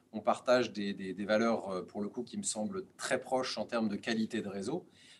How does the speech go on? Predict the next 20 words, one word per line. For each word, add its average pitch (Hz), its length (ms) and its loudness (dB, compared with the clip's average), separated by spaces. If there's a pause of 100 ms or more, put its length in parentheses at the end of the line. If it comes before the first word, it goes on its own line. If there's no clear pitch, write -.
(160)
Euh, 98 260 0
il 101 100 -10
faut 123 840 4 (160)
utiliser 147 560 0
ce - 140 4
second, 127 240 0
enfin, 113 240 4
moi, 131 240 6
j'aime 117 260 6
beaucoup 151 400 2
justement 147 480 2
utiliser 123 680 2 (300)
le 113 140 4
second 113 340 4
cercle 165 500 4 (460)
pour, 151 460 4
euh, 107 220 8 (160)
aller 139 420 8
vers, 127 400 8
euh, 107 220 4